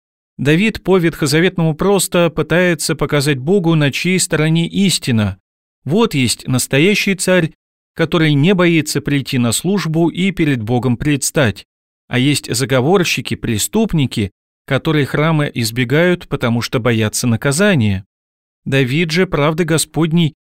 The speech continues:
не только не боится, но к ней стремится, желает, чтобы она исполнилась,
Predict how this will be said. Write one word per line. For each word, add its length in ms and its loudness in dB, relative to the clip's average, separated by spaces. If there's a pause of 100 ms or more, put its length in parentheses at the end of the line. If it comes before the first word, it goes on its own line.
(160)
не 120 0
только 300 0
не 100 4
боится, 500 0
но 120 2
к 100 -8
ней 200 2
стремится, 800 0 (440)
желает, 440 2
чтобы 360 -2
она 320 0
исполнилась, 720 0